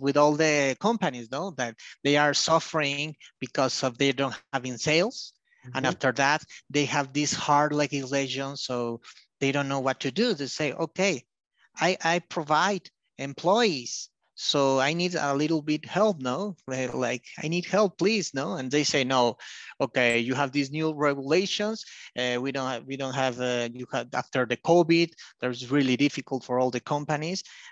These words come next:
Speaker 1: And yes, it's really hard for all the companies. But right now, the market, uh, uh, what I see is they are starting, uh, because a-, all the people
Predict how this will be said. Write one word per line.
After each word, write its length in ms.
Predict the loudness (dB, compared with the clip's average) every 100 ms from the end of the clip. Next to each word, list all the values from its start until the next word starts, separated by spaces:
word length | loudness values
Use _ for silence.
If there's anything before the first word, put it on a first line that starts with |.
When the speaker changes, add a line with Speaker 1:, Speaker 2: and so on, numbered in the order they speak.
| -6
Speaker 1:
And 200 | -6 0
yes, 260 | 2 2 0 -8
it's 160 | -2
really 200 | 2 2
hard 220 | 2 -2
for 140 | -2 0
all 140 | 0
the 100 | -2
companies. 380 | -6 -6 -6 -4
But 140 | -2
right 280 | 0 2 2
now, 160 | 2 2
the 100 | 0
market, 480 | 0 -2 0 -4 -4 -20 -20 -20 -20 -10 -4
uh, 120 | -4 -2
uh, 60 | -2
what 200 | 0 2
I 120 | 2
see 340 | 2 0 0 0 -4
is 100 | -6
they 240 | -2 0
are 220 | 0 0
starting, 640 | -4 -6 -2 0 0 -2 -8 -14 _ -20 -8
uh, 440 | -2 -2 -2 -4 -8 -16 _ _
because 300 | -2 0 0
a-, 120 | 0 2
all 140 | 4
the 120 | 4
people 640 | 2 -2 -2 0 0 -2